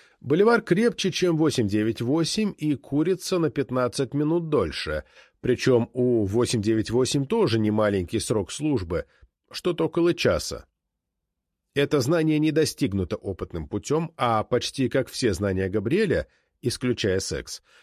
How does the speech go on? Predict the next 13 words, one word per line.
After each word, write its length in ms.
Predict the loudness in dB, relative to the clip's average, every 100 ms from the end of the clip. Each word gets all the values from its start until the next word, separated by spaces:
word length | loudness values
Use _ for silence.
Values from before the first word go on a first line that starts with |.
| 0
почерпнуто 840 | 0 2 0 0 0 -2 0 0
из 320 | 0 -2 -2 2
заслуживающих 1040 | 2 2 2 2 2 0 0 -2 -2 -2
доверия 720 | 0 2 4 2 2 0 -2 -6
источников. 800 | -8 -4 -6 -6 -14 -14 -16 -18 _ _ _ _ _ _ _ _ _
В 100 | 0
основном 460 | 0 2 2 2 2
опубликованных 760 | 2 2 2 2 0 2 0 0
и 40 |
находящихся 720 | 0 0 2 0 -2 -2 0
в 60 | 0
открытом 440 | 0 -2 0 -4
доступе. 500 | -4 -8 _ -12